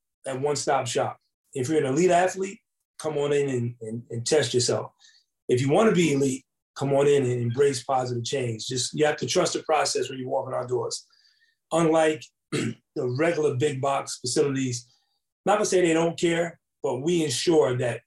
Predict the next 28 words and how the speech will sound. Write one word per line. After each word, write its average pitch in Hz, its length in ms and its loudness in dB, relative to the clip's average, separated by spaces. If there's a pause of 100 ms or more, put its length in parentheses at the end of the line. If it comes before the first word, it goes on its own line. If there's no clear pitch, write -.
(320)
we 147 140 -4
see 135 260 -4
change. 123 540 -2
We're 147 160 2
result 139 400 4
driven. 123 300 2 (680)
You 170 120 2
don't 185 240 4
get 180 160 4
the 160 60 -6
results 151 460 -2
that 135 200 -6
you 160 60 -6
walk 151 280 2
in 135 60 -2
the 127 60 -4
door 151 300 4
for 147 280 -2
with 123 140 -4
our 143 200 -2
follow-up 147 540 -2 (540)
and 123 400 -2
the 123 220 2
system 151 340 2
we 151 80 2
have 143 180 2
in 139 60 -2
place 156 420 0